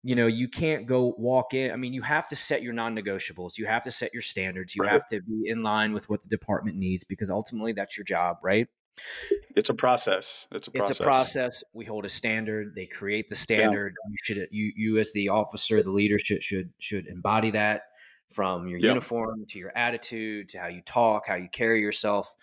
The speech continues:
Speaker 1: and all those things, and, and, and give them a reason to follow you, and, and give them
Speaker 2: Yeah.
Speaker 1: a reason to, I don't wanna say accept you, but, you know,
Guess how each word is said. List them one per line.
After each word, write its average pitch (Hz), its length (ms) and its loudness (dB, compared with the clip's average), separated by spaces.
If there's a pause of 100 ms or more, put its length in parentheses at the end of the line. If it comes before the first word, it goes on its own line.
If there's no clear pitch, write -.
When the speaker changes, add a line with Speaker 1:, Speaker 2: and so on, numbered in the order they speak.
(380)
Speaker 1:
and - 120 0
all 104 160 6
those 98 240 0
things, 98 360 0
and, 92 120 -4
and, 92 340 -4
and 92 200 -4
give 107 200 4
them 110 180 4
a 101 60 0
reason 95 300 -2
to 85 60 -10
follow 90 380 -2
you, 73 180 -12 (240)
and, 101 200 -8
and 98 180 -6
give 120 240 0
them 104 500 2
Speaker 2:
Yeah. 101 180 6 (540)
Speaker 1:
a 107 80 6
reason 107 540 6
to, 95 420 0
I 117 80 0
don't 151 80 4
wanna 139 120 2
say 101 180 2
accept - 500 0
you, 139 280 4 (420)
but, 107 400 4 (960)
you 123 160 0
know, 104 320 4